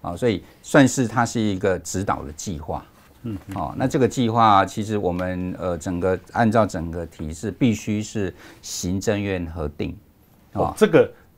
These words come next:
Speaker 2: 这个是行政院核定的
Speaker 1: 对。
Speaker 2: 空气污染防治。
Speaker 1: 没错，哎，法律有规定，但是整个流程，整个最后是行政院核定，所以核定之后就各个部会，啊，各个部会都要按照这个方案来执行。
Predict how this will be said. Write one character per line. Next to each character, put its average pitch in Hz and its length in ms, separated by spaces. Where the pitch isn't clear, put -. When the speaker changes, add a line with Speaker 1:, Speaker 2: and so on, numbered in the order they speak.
Speaker 2:
这 208 140
个 139 100
是 156 100
行 120 240
政 135 140
院 131 120
核 104 160
定 117 140
的 95 100
Speaker 1:
对。 85 100
Speaker 2:
空 123 120
气 120 140
污 113 140
染 90 180
防 82 140
治。 82 40
Speaker 1:
没 90 120
错， 87 400
哎， 82 240
法 117 200
律 190 160
有 110 140
规 127 220
定， 107 420
但 131 160
是 120 180
整 92 240
个 101 160
流 98 240
程， 92 340
整 85 220
个 87 160
最 101 260
后 98 200
是 92 260
行 85 240
政 92 180
院 90 220
核 73 180
定， 101 300
所 151 180
以 120 180
核 107 160
定 117 220
之 110 100
后 113 140
就 104 140
各 135 240
个 101 80
部 98 280
会， 92 320
啊， 90 280
各 139 120
个 107 100
部 107 220
会 104 160
都 107 220
要 101 100
按 95 240
照 92 160
这 87 100
个 92 140
方 92 260
案 85 200
来 78 160
执 78 260
行。 - 240